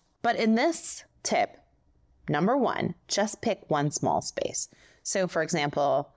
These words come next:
just recently I helped my son declutter his desk. So we just did his desk. We went through things that he had on top of his desk. We went through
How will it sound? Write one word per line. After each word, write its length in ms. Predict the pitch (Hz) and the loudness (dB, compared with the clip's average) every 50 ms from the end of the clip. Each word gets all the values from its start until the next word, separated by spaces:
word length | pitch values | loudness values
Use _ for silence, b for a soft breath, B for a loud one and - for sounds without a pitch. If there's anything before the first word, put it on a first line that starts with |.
| b b b b b - | b b b b b -4
just 220 | - 170 - - | -2 -2 0 0
recently 380 | 156 156 156 - 165 160 151 143 | 0 0 0 0 -2 0 0 0
I 120 | 143 139 - | 0 -2 -2
helped 360 | 147 139 175 143 - - - | -4 -2 -2 -2 -2 -2 -2
my 220 | 170 151 143 139 147 | 0 2 2 2 0
son 520 | 147 - - 156 139 139 131 131 135 - - | 0 0 0 0 0 2 2 2 0 0 -2
declutter 640 | - 165 165 - - - 139 123 135 135 127 - 190 | -2 -2 -2 -2 -2 -2 -2 0 2 0 0 -2 -4
his 600 | 165 - - 147 139 131 135 135 131 - - - - _ _ _ _ _ _ | -6 -4 -2 0 2 2 2 2 0 -4 -8 -8 -12 _ _ _ _ _ _
desk. 460 | - 147 - - - - - - - - b b b b b b b | -4 -4 -4 -4 -6 -6 -6 -8 -10 -14 b b b b b b b
So 160 | - - 233 | -6 -2 0
we 80 | 226 247 | 0 0
just 320 | 214 - 262 294 - - | 0 0 -2 -2 -2 -2
did 300 | - 170 160 151 147 165 - - _ _ | -2 0 0 0 0 -2 -8 -14 _ _
his 200 | - 147 139 - | -4 -4 -2 -2
desk. 520 | - 135 - - - - - - - - b b b b b b b | -4 -6 -6 -6 -6 -8 -8 -8 -8 -12 b b b b b b b
We 200 | - 180 190 180 | 0 2 2 4
went 280 | 175 170 160 151 - - | 4 2 2 0 -2 -4
through 720 | - - - 160 151 143 139 139 131 127 127 123 127 131 b b b b b b b - | -10 -6 -4 -2 0 0 0 2 2 2 2 2 0 -2 b b b b b b b -4
things 220 | - 190 180 165 | 0 0 2 2
that 80 | 175 151 | 2 2
he 80 | 147 | 2
had 200 | 151 151 127 - | 0 0 0 -2
on 120 | - 135 - | -4 -4 -4
top 280 | - - 359 320 330 | -4 -2 -2 -2 0
of 100 | 247 208 | 0 0
his 180 | 208 202 185 - | 0 0 0 0
desk. 420 | - 165 160 151 - - - - | 0 0 0 -2 -2 -4 -4 -2
We 140 | - 165 165 | 0 2 2
went 260 | 147 147 143 - - | 2 2 -2 -4 -6
through 880 | - - - 147 147 147 143 143 143 139 139 135 131 131 131 127 127 b | -10 -12 -6 -2 -2 0 0 0 0 2 2 4 4 4 2 2 0 b